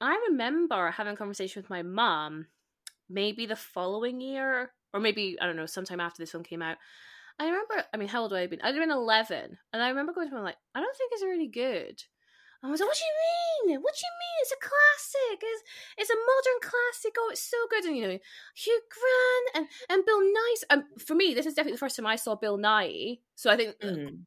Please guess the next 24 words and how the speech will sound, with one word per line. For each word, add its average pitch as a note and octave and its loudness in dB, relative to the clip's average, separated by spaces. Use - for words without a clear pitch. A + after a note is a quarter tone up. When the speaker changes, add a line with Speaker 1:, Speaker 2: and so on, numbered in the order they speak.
Speaker 1:
um, G3+ 8
so G#3 -6
that A3+ 8
was, G#3+ 2
like, F#3+ 2
my G#3 6
introduction F3+ -6
to F3 -14
him F3+ -6
as D#3+ -8
an E3 -4
actor. - -4
"Oh, C#4 0
Bill D#4+ 2
Nighy's G4 0
so E4 0
funny," C5 2
like, A#3+ 0
all C4 2
this, C#4 0
and D#4 0
I D#4+ 0
was E4 -4
like, F4+ -2